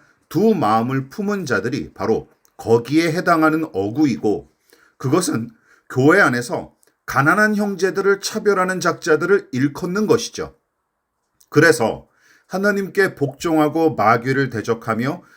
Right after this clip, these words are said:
하나님을 가까이 하라. 손을 깨끗이 하고 마음을 성결하게 하라." 하는 명령은 교회 공동체에 속한 모든 신자를 향한 교훈이기도 하지만,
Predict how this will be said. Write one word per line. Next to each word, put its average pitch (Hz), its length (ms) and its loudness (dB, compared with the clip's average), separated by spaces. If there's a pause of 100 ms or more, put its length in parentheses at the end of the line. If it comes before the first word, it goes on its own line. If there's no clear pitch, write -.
(120)
하나님을 208 720 2
가까이 175 500 -2
하라. 92 340 -2 (360)
손을 143 480 0
깨끗이 151 480 -2
하고 107 420 -2 (140)
마음을 135 560 0
성결하게 196 720 0
하라." 160 420 4
하는 165 280 -2
명령은 123 720 -4 (580)
교회 139 420 6
공동체에 131 760 -6
속한 120 480 -8 (260)
모든 156 540 2
신자를 170 540 -4
향한 160 340 -4
교훈이기도 139 600 0
하지만, 101 460 -4